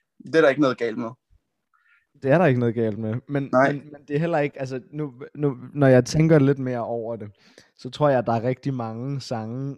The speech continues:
Speaker 2: som gør, hvad den prøver at gøre meget bedre. Og The Weeknd har lavet en del af dem. Øhm, <laughs>
Speaker 1: Åh, ja.
Speaker 2: øhm, og Anderson .Paak har også lavet en del af dem, øhm, senere. Men, men, men, men ja, altså, det er det.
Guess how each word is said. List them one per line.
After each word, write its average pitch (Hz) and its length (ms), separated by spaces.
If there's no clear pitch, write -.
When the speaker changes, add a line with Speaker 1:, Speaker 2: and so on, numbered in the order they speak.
Speaker 2:
som 123 240
gør, 120 220
hvad 120 160
den 127 220
prøver 123 340
at 117 80
gøre 113 240
meget 113 360
bedre. 107 440
Og 123 120
The 127 80
Weeknd 123 460
har 127 100
lavet 113 180
en 117 100
del 117 220
af 104 140
dem. 113 160
Øhm, 127 280
<laughs> - 420
Speaker 1:
Åh, 156 120
ja. 117 120
Speaker 2:
øhm, 120 500
og 123 200
Anderson 120 300
.Paak 143 220
har 127 80
også 127 200
lavet 117 120
en 110 80
del 107 200
af 104 100
dem, 104 100
øhm, 110 500
senere. 120 560
Men, 107 300
men, 107 200
men, 107 220
men 104 140
ja, 107 160
altså, 110 200
det 139 80
er 110 140
det. 120 180